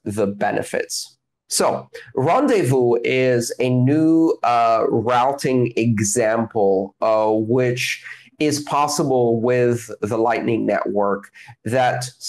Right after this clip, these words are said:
is a slight twist on the way source routing works.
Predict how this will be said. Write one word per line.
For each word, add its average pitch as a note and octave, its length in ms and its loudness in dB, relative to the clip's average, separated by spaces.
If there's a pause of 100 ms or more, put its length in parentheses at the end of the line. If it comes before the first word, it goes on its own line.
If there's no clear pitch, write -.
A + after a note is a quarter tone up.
(160)
is C#3+ 180 0
a B2 60 0
slight D#3+ 840 0
twist - 680 -2 (300)
on A#2+ 300 2
the A#2+ 100 2
way C3+ 200 2
source C3 380 -2
routing G#2+ 440 -4
works. - 440 -4